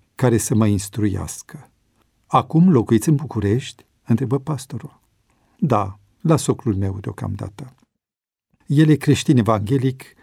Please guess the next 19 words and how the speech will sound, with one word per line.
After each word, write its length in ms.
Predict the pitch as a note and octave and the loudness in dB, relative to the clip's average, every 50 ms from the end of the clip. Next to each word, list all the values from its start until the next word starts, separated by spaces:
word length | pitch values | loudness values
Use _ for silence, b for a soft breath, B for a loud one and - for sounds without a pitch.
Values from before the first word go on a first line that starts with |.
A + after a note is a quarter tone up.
| b b b b b b b b b b _ | b b b b b b b b b b _
Chiar 260 | - - E3+ D3+ C#3 | 0 2 2 4 4
ieri 280 | C#3+ C3 C3 A2+ G2+ | 4 4 4 4 4
am 120 | G#2+ G#2+ G#2+ | 2 2 2
avut 240 | G#2 G2 A#2+ G#2+ - | 2 0 0 0 0
o 60 | A2+ | 0
discuție 500 | A2+ A2+ - - - - C#3 C3 - A#2+ | 2 2 0 -2 -2 -4 -2 0 2 2
despre 420 | G#2 A#2 G#2+ - - - A#2 A#2+ | 2 2 0 0 -4 -2 0 2
lege 560 | G#2+ G#2+ A2+ C3 D#3+ E3+ D#3 D#3+ - D3+ C#3 | 4 4 4 4 4 4 2 0 0 0 0
și 440 | B2+ - - - - - C3 B2 B2+ | 0 0 -4 -6 -4 -2 -2 -4 -4
har." 680 | G2+ - - - - G#2 G2 F2+ F2+ F#2 G2 - - _ _ _ _ _ _ _ _ _ B B B B B B B B B B B B B B B B B B3 B B B B B _ | -6 -10 -12 -8 -6 -6 -6 -6 -8 -10 -12 -16 -20 _ _ _ _ _ _ _ _ _ B B B B B B B B B B B B B B B B B -18 B B B B B _
"Văd 380 | F#3 D#3+ C#3 D#3+ C#3 G#2+ G2+ | -6 -2 2 2 2 2 2
că 160 | - - - B2+ | -2 -2 0 0
îl 80 | A#2+ | 2
deranjează 600 | G#2+ B2+ B2+ B2+ B2 B2 A#2 G#2+ D#3 D#3+ - - | 2 2 2 2 2 2 2 2 0 0 0 0
atașamentul 640 | A2+ - - A2+ - - B2+ A2+ C3+ B2 - C3 A#2 | -2 -2 -2 -4 -2 -2 0 2 2 2 2 0 0
meu 180 | G#2+ A#2 B2+ A2 | 2 2 0 0
față 300 | G2 - A#2 A2 - B2+ | -2 -2 -4 -4 -4 -2
de 120 | F#2+ A#2 | 0 0
lege, 380 | G#2+ A2+ C#3+ C#3 G2 A2 A2 G#2 | 2 2 2 2 2 -2 -4 -4